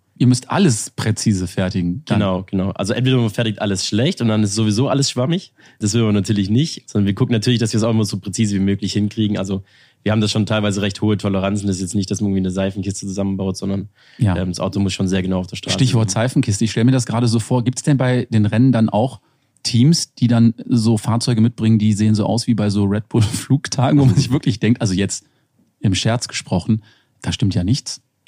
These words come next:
Speaker 1: Oder sind die alle sehr professionell?
Speaker 2: Da gibt's schon sehr große Unterschiede. Das kommt natürlich auch drauf an, wie groß das Budget ist, das Personal von den Teams. Wir haben zum Glück eine relativ große Uni,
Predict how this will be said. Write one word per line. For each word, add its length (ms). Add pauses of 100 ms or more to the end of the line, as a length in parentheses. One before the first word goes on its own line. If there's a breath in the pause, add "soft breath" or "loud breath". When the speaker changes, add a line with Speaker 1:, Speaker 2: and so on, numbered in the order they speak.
(120)
Speaker 1:
Oder 180
sind 160
die 100
alle 160
sehr 180
professionell? 800 (300)
Speaker 2:
Da 100
gibt's 200
schon 160
sehr 200
große 380
Unterschiede. 520
Das 360 (100)
kommt 120
natürlich 300
auch 120
drauf 200
an, 160
wie 100
groß 640 (140)
das 220
Budget 420
ist, 300
das 100
Personal 600
von 120
den 140
Teams. 400 (460 soft breath)
Wir 160
haben 140
zum 140
Glück 180
eine 100
relativ 300
große 380
Uni, 320